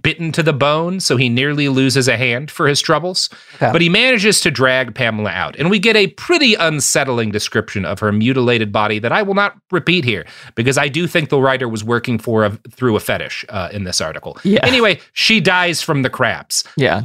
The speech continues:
Speaker 2: Does she get any, like, last words?
Speaker 1: No, she's de-, she's dead by the time he gets her back to shore.
Speaker 2: Okay.
Speaker 1: I don't know if the crabs actually killed her, if she bled out, if she, like, drowns in the surf.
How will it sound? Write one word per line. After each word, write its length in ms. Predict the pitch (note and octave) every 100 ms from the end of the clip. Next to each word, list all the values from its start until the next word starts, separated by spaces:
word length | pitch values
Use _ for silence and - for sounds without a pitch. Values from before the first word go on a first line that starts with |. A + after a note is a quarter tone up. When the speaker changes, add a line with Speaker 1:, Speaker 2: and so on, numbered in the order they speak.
| -
Speaker 2:
Does 100 | D#3+
she 80 | G3
get 140 | G3
any, 80 | F#3+
like, 180 | E3+ C#3
last 320 | C3+ C3+ -
words? 540 | C3 B2+ C3 C#3 - - _ _ _ _ _
Speaker 1:
No, 200 | D#3+ F#2+ -
she's 240 | C3+ B2
de-, 200 | A2 -
she's 240 | - C#3
dead 220 | A#2 C#3 B2
by 120 | B2
the 80 | A#2
time 200 | A#2+ A#2
he 80 |
gets 160 | A2 A2
her 80 | A2
back 220 | A2+ A2
to 60 | A2
shore. 300 | - F2+ F2
Speaker 2:
Okay. 200 | G#2+ - - A#2 -
Speaker 1:
I 80 | C#3
don't 100 | D3+
know 120 | D3
if 100 | B2+
the 60 |
crabs 380 | C3 D#3 D3+ C#3+
actually 360 | C#3+ C3+ C#3+ A2+
killed 260 | F3 F3
her, 100 | E3+
if 80 | D3
she 120 | -
bled 260 | G#2+ B2 C3+
out, 240 | D3 D3 -
if 80 | G2+
she, 100 | A#2+
like, 160 | G#2+
drowns 400 | G2 B2 C3+ B2+
in 60 | A2+
the 80 | G2
surf. 400 | - C#3 B2+